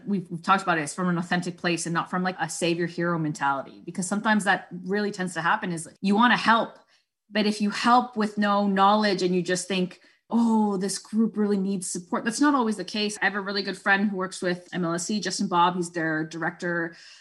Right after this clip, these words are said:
of diversity and inclusion for the whole organization here in Toronto. And he said, you know, it's, it's not just about, like, "Let's help people of color."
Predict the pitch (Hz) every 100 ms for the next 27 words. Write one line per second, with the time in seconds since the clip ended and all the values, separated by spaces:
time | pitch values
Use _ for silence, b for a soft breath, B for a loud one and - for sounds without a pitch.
0 | - 175 160 160 156 175 170 170 160 -
1 | 190 175 170 175 165 170 165 165 156 156
2 | 160 180 180 160 165 196 247 226 180 180
3 | 180 180 170 - 170 160 151 - 160 -
4 | 208 214 208 202 180 - 156 - B B
5 | 190 208 220 202 240 226 208 - 233 190
6 | 175 165